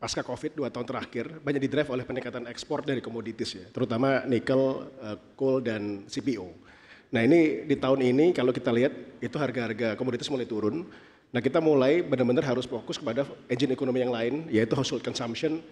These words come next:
dan investments. Jadi ini memang harus kita dorong supaya household consumption bisa tumbuh di atas enam persen dan investment juga tumbuh di atas sepuluh persen. Nah, ini memang perlu satu strategi khusus. Untuk household consumption sebenarnya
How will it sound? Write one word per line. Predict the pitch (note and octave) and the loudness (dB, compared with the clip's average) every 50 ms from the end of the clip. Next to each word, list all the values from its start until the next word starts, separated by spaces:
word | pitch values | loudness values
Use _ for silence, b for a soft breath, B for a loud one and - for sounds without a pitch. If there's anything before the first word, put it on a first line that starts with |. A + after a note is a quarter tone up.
| B B B B B - | B B B B B -2
dan | C#3+ A#2+ | 0 0
investments. | C3+ A#2+ C3 A2 G#2 - - F#2+ G2 G#2 - - - - - - - | 0 0 0 -2 -2 -4 -6 -8 -8 -10 -12 -12 -14 -14 -12 -6 0
Jadi | G#2 B2+ C#3+ C#3+ | 4 6 6 8
ini | D#3 D#3+ D#3 C3+ A2 - - - | 8 8 6 6 4 2 -4 0
memang | A#2+ B2+ D3+ D#3+ | 2 4 6 6
harus | C3 A#2+ A#2+ - | 6 6 4 4
kita | - B2+ C3 | 4 4 4
dorong | B2+ A#2+ A2+ B2+ D3+ F3+ F#3+ F3+ | 4 4 4 4 4 2 0 -2
supaya | - - C3+ A#2+ - | 0 2 2 2 4
household | D3 C3 B2 | 2 2 2
consumption | A#2+ A#2 - B2 A#2+ A#2 - E3+ | 0 0 0 0 0 2 0 0
bisa | - C#3+ C3 B2+ A2+ A2+ - - - - - - _ - | 2 2 2 2 2 0 -2 -8 -14 -18 -20 -10 _ 0
tumbuh | E3 D3 C#3 D#3+ - - D#3+ | 0 2 2 2 0 -2 -4
di | C3 A#2 | -2 -2
atas | A#2+ C3 - | -2 -2 -4
enam | D3 B2+ - | -4 -6 -6
persen | - A2+ - B2+ D3+ G3+ A#3 C4 - B B B B B B B | -6 -6 -4 -2 -2 -2 -4 -6 -10 B B B B B B B
dan | B D3+ D3 E3 E3 E3+ F3 - | B 2 2 2 2 0 -2 0
investment | E3+ D#3+ C#3 C#3+ B2+ - G3 F#3+ | 0 0 0 0 0 0 -2 -2
juga | C#3+ B2 A#2+ A2+ | -2 -2 -2 -2
tumbuh | A2+ B2+ B2+ D3 | -2 -2 -4 -4
di | - B2+ | -2 -2
atas | A2 G#2 A#2 - - | -2 -2 -2 0 2
sepuluh | - B2+ G#2 | 2 2 2
persen. | - - - - - E2+ E2 F#2 | 0 -2 -4 -4 -6 -6 -6 -4
Nah, | G2 G2+ A2 | -2 2 4
ini | B2+ E3+ F3+ E3 - B B B B B B B B | 6 6 6 4 2 B B B B B B B B
memang | B C3 B2 C#3 F3 G3 F#3+ E3 | B 2 4 4 4 4 4 2
perlu | C#3 C#3 C#3 D3+ F3+ F#3 | 4 4 6 6 6 6
satu | F3+ - D3+ B2 A#2+ - D3+ C3 B2+ B2 | 4 2 0 0 0 2 2 4 4 2
strategi | C3 - C3+ B2+ A2 C3 C3+ B2+ B2+ B2+ A#2+ | 2 0 0 0 2 2 2 2 2 0 0
khusus. | B2 C#3 C3 B2+ - D#3+ F#3 - - - - - B B B B B B | 0 -2 -2 -2 0 -2 -2 -2 -4 -8 -10 -14 B B B B B B
Untuk | B D#3+ D#3 C#3 D3 D#3 D#3 D3 B2+ | B 2 2 2 4 2 2 2 2
household | D3 C#3 - - D3+ | -2 -2 0 -2 -2
consumption | C#3+ - D3 B2+ D3 - A#3 A3+ | 0 0 0 0 2 2 2 0
sebenarnya | - D#3 D3+ C#3 C3+ B2+ C3+ D3+ F3+ G3 G3+ G3+ | 2 2 2 4 4 4 4 4 4 2 2 0